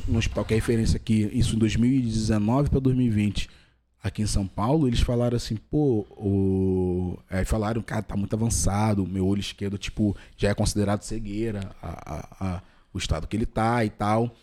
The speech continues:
E aí falou assim, cara, como que você tá tanto tempo, primeiro, trabalhando, né, fazendo show, interagindo com as pessoas, como você tá tanto tempo assim sem enxergar, pô, sem encostar a lente? Sendo que a lente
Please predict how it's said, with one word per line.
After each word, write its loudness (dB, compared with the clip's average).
E 0
aí 2
falou -2
assim, -6
cara, 0
como -2
que -8
você 0
tá 0
tanto -2
tempo, 0
primeiro, 2
trabalhando, 2
né, 0
fazendo 0
show, 2
interagindo 0
com -8
as -6
pessoas, 0
como 0
você 0
tá 4
tanto 0
tempo 2
assim 0
sem 2
enxergar, 2
pô, 2
sem -2
encostar 0
a 2
lente? 0
Sendo -4
que 2
a 4
lente 0